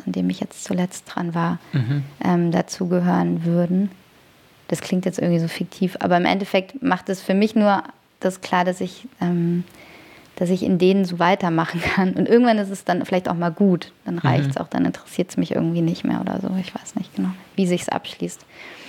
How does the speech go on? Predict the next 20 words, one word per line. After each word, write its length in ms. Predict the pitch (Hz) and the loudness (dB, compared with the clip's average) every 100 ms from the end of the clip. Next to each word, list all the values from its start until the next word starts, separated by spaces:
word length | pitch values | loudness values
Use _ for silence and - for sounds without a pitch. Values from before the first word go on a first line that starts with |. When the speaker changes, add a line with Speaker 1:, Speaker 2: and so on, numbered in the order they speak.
| - - - - 185 | -20 -20 -20 -6 2
Speaker 1:
Momentan 580 | 185 185 185 185 196 | 4 4 4 2 2
funktioniert's 580 | 196 202 190 196 196 190 | -2 -4 0 2 2 0
noch 140 | 185 185 | -2 0
so, 180 | 196 | 0
dass 200 | 185 175 | 2 0
ich 140 | 170 - | -2 -2
schon 280 | 185 180 - - - | 0 0 -2 -10 0
in 120 | 185 | 2
den 160 | 185 - | 4 2
Ausstellungsräumen, 1200 | 180 185 - 185 180 180 - 175 180 185 - - | 0 0 -2 0 0 -2 -2 0 2 2 0 -4
wenn 240 | 180 180 | 0 2
ich 180 | 180 - | 2 0
arbeite, 600 | 175 196 196 196 196 185 185 - - - - - - - _ _ _ | 0 0 0 -2 -2 -2 -2 -12 -20 -20 -20 -20 -20 -20 _ _ _
ähm, 440 | 180 175 175 175 - | -2 0 2 0 -2
versuche, 440 | - 190 180 185 165 | -2 0 2 2 2
innerhalb 360 | 185 180 170 | 2 2 0
dieser 220 | - 180 175 | -2 -2 -2
Kapitel 440 | 185 - 185 185 | -4 -4 -4 -4
zu 160 | - 180 | -4 -2
bleiben. 420 | 165 170 185 | -2 0 -2